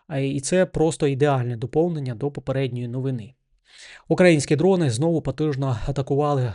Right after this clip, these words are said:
російські нафтопереробні заводи. За повідомленнями соцмереж, палав Краснодарський та Сизранський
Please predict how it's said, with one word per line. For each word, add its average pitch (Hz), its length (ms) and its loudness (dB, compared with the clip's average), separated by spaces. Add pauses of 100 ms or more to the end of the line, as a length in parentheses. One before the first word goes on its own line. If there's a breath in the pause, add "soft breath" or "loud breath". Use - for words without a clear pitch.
російські 135 460 -4
нафтопереробні 127 760 -4
заводи. 131 480 -4 (400 loud breath)
За 135 320 0
повідомленнями 127 720 -2
соцмереж, 170 600 -2 (380 soft breath)
палав 143 760 0
Краснодарський 143 840 -2
та 139 420 -4 (160 loud breath)
Сизранський 135 800 -4